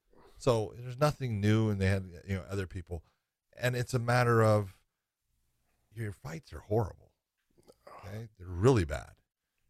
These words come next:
At least Affliction had great fights. They had great matchups. So I look at, you know, you, you made money on the first show based upon Mike Tyson. All right,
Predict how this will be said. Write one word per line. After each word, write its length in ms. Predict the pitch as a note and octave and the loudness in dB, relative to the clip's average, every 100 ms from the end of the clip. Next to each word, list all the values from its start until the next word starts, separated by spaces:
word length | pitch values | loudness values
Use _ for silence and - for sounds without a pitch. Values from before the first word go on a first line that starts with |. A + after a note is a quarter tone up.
| - | -4
At 80 | |
least 180 | G#2 D3+ | 2 2
Affliction 420 | G#2 - C3 - | 2 2 2 0
had 240 | D#2+ E2 E2 | -10 -10 -8
great 440 | - F#2+ G#2+ F2+ | 0 2 2 0
fights. 560 | - F2 A#1+ _ - - - | -4 -8 -8 _ -20 -20 -16
They 60 | F2+ | -12
had 120 | F2 E2+ | -12 -14
great 220 | F2+ F2+ | -14 -12
matchups. 680 | - A2 G2 - - _ - _ _ _ _ _ _ _ | -4 -4 -4 -10 -20 _ -20 _ _ _ _ _ _ _
So 400 | - G#2+ F#2 - _ _ _ _ | -2 -2 -2 -8 _ _ _ _
I 100 | G#2 | -6
look 300 | G#2+ A#2+ C3 | 0 0 2
at, 180 | A#2+ G#2+ | 2 0
you 120 | E2 G2+ | -4 -10
know, 160 | F#2+ G#2 | -10 -4
you, 100 | G#2 | -2
you 260 | G#2+ B2 F3+ | 0 -4 -2
made 240 | D#3+ D3+ | 2 2
money 280 | A#2 A2 A2+ | 2 2 2
on 100 | A2 | 0
the 80 | G2+ | -2
first 300 | - G2+ F#2 | -2 -2 -2
show 200 | G#2+ F#2 | -4 -6
based 300 | E2 F#2 - | -6 -8 -8
upon 360 | - - F2 E2 D#2+ | -8 -8 -8 -10 -8
Mike 220 | F2+ E2+ _ - | -8 -8 _ -14
Tyson. 380 | D#2+ D2 - - _ _ _ _ _ _ _ _ _ _ _ | -12 -12 -16 -20 _ _ _ _ _ _ _ _ _ _ _
All 80 | E2+ | -12
right, 140 | F#2+ | -12